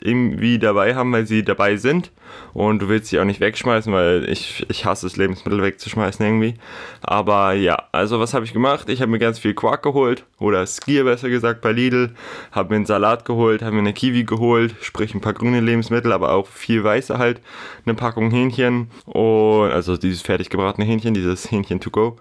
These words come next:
snacken und hab mir dann beim Asiaten nochmal einen Curry geholt, sprich viel Hähnchen, viel Gemüse nochmal drin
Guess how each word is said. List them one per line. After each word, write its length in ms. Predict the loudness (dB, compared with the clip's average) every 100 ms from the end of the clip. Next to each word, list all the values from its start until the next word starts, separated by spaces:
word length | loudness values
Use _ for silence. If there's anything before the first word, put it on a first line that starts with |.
| _
snacken 500 | -20 -6 -4 -2 -2
und 340 | 0 0 0 0
hab 140 | -2
mir 60 | 0
dann 140 | 0
beim 220 | 0 0
Asiaten 500 | 0 0 2 2 2
nochmal 460 | 0 0 0 0 -2 -10 -20 -20 -6
einen 140 | -4 0
Curry 260 | 2 2
geholt, 400 | 2 2 4 2
sprich 380 | -2 -2 -2 -2
viel 440 | -2 2 2 2 -2 _ _ -4
Hähnchen, 520 | -2 0 0 0 0
viel 240 | 0 0
Gemüse 380 | 2 2 2 2
nochmal 260 | 0 0 -2
drin 240 | 0 0